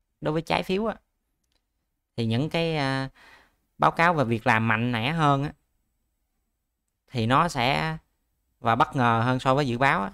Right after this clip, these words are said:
thì nó sẽ là cái điều không có tốt đối với trái phiếu, tức là giá trái phiếu nó sẽ giảm và lợi suất trái phiếu nó sẽ tăng. Thì anh em nhìn, à, cái này nó phản ứng hôm qua là nó phản ứng theo đúng cái, à,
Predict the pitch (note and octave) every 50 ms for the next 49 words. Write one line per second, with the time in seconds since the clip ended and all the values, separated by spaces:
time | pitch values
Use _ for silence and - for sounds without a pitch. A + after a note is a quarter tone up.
0 | - _ - A#2+ A2+ B2+ C#3+ C#3+ C3 B2 B2+ C3 A#2+ A2 G#2 - C#3+ C3+ B2 A#2
1 | A2+ A2+ A2 A2 A2 - - C3+ C3 C3 C3+ C3+ C3+ C3+ C3+ C3 C3+ C3+ - -
2 | D#3 - - E3 - - _ _ _ _ _ _ _ _ _ _ _ _ _ _
3 | _ _ _ _ _ _ _ _ _ _ _ _ - - D3+ D#3+ E3+ E3 - -
4 | E3+ F3 - F3+ F3+ G3+ G#3+ - G3 - - B2+ A#2 A2+ A2+ A2+ A2 A2+ A2+ A2+
5 | A2 A2 A2+ A2+ _ _ _ _ _ _ _ _ _ _ _ _ _ _ _ _
6 | _ _ _ _ _ _ _ _ _ _ _ _ _ _ _ _ _ _ _ _
7 | _ _ _ _ _ _ _ _ _ _ _ _ _ _ - - - D3 D3 D#3+
8 | F3 F#3 - E3+ D#3+ E3+ - F#3 F#3 F#3+ G3 F#3 F3 - C3+ C3 A#2 G#2+ A2+ C3+
9 | D#3+ F3 D3 B2+ A2+ A2+ A2 A2 A2 G#2+ A2 A2 A2+ - _ _ _ _ _ _
10 | _ _ _ _ _ _ _ _ _ _ _ _ _ _ _ _ _ _ _ _
11 | _ - A2+ A2 G#2+ A#2+ B2 - - - - - - - _ - - D#3+ D#3 -
12 | F3 F#3+ F#3+ F3+ - D3 - C#3 C3 B2+ B2+ B2+ - _ _ _ _ _ _ _
13 | _ _ _ _ _ _ - - A#2 A#2+ C3 C3 C3 B2+ B2 A2+ A2+ A2 A2 A2
14 | A2 A2+ A2 A2 A2 A2 A2 G#2+ - - C#3+ B2+ G#2+ A2 A#2 B2+ C3+ - B2+ C3+
15 | D3 E3 F3+ F#3 E3 C#3 C3 B2+ B2+ B2 B2 A#2+ A#2 A#2+ C3 - B2 C3 D3 D#3
16 | E3+ F#3+ G3 F#3+ F3 D3+ C3+ C3 C3 C#3+ F3 G3 G3+ F3 E3 D#3 D3+ C#3+ C3 B2+
17 | B2+